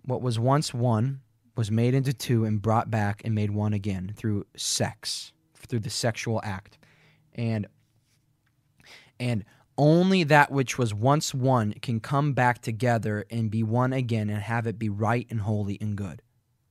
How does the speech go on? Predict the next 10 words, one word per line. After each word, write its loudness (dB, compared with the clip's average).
And 0
this 4
means 0
that -6
the -2
homosexual 0
act 0
is, -2
as 2
Leviticus 0